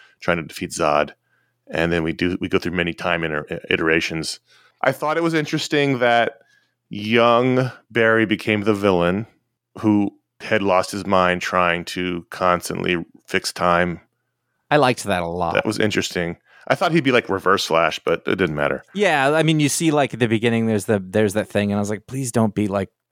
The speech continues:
Speaker 2: Strong Force," or wha-
Speaker 1: Yeah.
Speaker 2: whatever it is.
Speaker 1: Yeah.
Speaker 2: And I, I thought the explanation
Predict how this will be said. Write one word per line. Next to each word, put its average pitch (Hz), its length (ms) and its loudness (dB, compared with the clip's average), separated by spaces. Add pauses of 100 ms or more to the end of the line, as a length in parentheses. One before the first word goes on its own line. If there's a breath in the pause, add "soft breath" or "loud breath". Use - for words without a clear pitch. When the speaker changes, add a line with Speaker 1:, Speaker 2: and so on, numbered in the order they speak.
Speaker 2:
Strong 90 640 -4
Force," - 640 -2
or - 140 -14
wha- 107 180 -8
Speaker 1:
Yeah. - 40 -2
Speaker 2:
whatever 92 340 4
it 110 80 -2
is. 104 320 -2 (160)
Speaker 1:
Yeah. 78 220 0
Speaker 2:
And 139 140 2
I, 143 120 0
I - 20 -2
thought 160 160 -4
the 151 120 0
explanation 120 800 -2